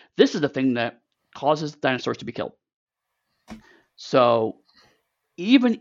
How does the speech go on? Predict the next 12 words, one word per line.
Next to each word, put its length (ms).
if 220
the 80
tardis 420
was 40
not 160
sidelined, 960
the 80
Doctor 320
couldn't 580
change 360
this 120
moment 440